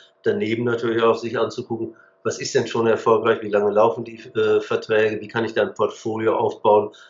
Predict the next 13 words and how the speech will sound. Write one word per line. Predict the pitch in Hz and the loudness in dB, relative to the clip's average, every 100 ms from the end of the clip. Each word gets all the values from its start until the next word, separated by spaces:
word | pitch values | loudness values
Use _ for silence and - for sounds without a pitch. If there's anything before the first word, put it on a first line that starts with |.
| _ | _
was | - 101 | -6 -2
natürlich | 107 - 107 | -2 0 4
auch | 104 107 - _ _ | 6 4 0 _ _
sofort | - 113 113 - - 110 107 - - | -12 -6 -6 -6 0 4 4 2 -10
einschlägt | - 95 95 - 98 95 95 - | -4 -2 -2 -4 -2 0 0 -4
und, | 95 98 | -10 -8
und | 101 - | -10 -8
Umsätze | 107 98 - 95 | -8 -6 -6 -6
bringt. | - 82 - | -8 -10 -12
Das, | - - | -10 -6
das | - - - - _ _ _ 107 | -6 -6 -14 -18 _ _ _ -4
gehört | 98 92 | 0 0
zusammen. | - 95 92 | -4 -10 -10